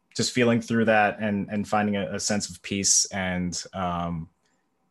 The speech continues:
almost, like, lose track of time in some moments of just being in the hammock and, and letting kind of space, uh,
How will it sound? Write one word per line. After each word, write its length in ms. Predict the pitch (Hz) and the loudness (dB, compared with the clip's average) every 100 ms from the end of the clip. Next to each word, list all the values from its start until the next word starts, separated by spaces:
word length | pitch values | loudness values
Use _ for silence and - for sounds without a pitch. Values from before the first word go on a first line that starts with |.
| _ - | _ 0
almost, 300 | 135 131 117 | 4 6 6
like, 200 | 110 - | 4 2
lose 280 | 117 110 104 | 2 2 2
track 320 | - 107 98 | 2 0 0
of 100 | 98 | -2
time 380 | - 95 90 87 | -2 0 0 -2
in 80 | 85 | -4
some 200 | - 92 | -2 -2
moments 420 | 90 87 82 - | -2 -2 -4 -4
of 160 | 82 82 | -6 -4
just 420 | 90 - - 82 | -2 -2 -4 -4
being 220 | 101 98 | -2 0
in 100 | 95 | 0
the 100 | 90 | 0
hammock 360 | 90 92 90 80 | -2 -2 -4 -6
and, 400 | - 87 82 80 - | -8 -8 -8 -10 -8
and 300 | 92 87 78 92 | -6 -6 -6 -4
letting 460 | 98 90 87 87 - _ _ _ - | -2 -2 -4 -6 -12 _ _ _ -4
kind 160 | 120 113 | 0 2
of 100 | 95 | 2
space, 680 | - 101 92 90 - - _ _ _ - | 2 2 0 2 0 -2 _ _ _ -6
uh, 120 | 95 | -6